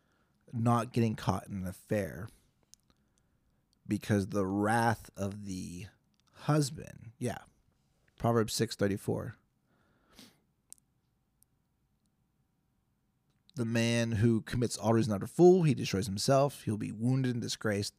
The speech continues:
At verse thirty-two. For the woman's jealous husband will be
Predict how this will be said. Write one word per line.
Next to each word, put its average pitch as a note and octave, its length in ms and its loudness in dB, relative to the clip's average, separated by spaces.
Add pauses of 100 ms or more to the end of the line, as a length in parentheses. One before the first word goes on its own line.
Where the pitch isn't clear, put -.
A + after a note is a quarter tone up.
At F2+ 160 -8
verse F#2+ 200 -8
thirty-two. A#2 580 0 (840)
For C3+ 80 4
the B2 100 8
woman's C3 440 4
jealous A2 440 2
husband A2+ 360 2
will G2 80 -6
be - 160 -8